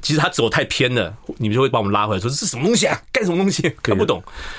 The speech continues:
Speaker 1: 那我们会有这个情-，
Speaker 2: 有时候，
Speaker 1: 对。
Speaker 2: 对，在江湖走，有时候会太 over。
Speaker 1: 对，所以
Speaker 2: 可是有时候对，对制作人呢，反正就很难解释。
Speaker 1: 嗯。
Speaker 2: 那制作人他做一些东西，你必须要扛，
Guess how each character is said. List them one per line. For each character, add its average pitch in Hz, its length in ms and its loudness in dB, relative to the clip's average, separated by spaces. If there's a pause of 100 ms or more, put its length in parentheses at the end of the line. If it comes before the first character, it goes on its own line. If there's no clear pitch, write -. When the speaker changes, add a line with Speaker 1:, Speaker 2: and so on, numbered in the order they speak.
(120)
Speaker 1:
那 180 100 2
我 123 140 4
们 113 200 4
会 156 140 4
有 107 100 4
这 117 80 4
个 113 60 4
情-， 117 80 2
Speaker 2:
有 143 120 6
时 95 60 -2
候， 95 80 -8
Speaker 1:
对。 95 140 -2
Speaker 2:
对， 90 380 2
在 131 140 -2
江 135 200 2
湖 120 120 0
走， 85 160 2
有 78 100 2
时 101 80 0
候 - 60 0
会 120 100 0
太 98 160 0
over。 92 400 0 (380)
Speaker 1:
对， 80 240 -6
所 - 180 -4
以 208 40 0
Speaker 2:
可 139 80 4
是 190 80 2
有 117 100 4
时 160 80 2
候 165 60 4
对， 156 240 -4
对 147 120 2
制 - 140 0
作 127 120 2
人 82 260 0
呢， 78 200 0 (240)
反 90 140 2
正 143 100 2
就 131 80 4
很 - 120 -2
难 87 160 4
解 80 260 0
释。 - 240 0 (480)
Speaker 1:
嗯。 87 260 -2 (260)
Speaker 2:
那 160 80 0
制 185 120 -2
作 180 100 4
人 165 80 4
他 160 80 4
做 160 160 2
一 135 40 4
些 151 120 2
东 139 140 2
西， 120 100 2
你 85 80 2
必 101 140 -2
须 101 100 0
要 87 100 2
扛， - 280 -6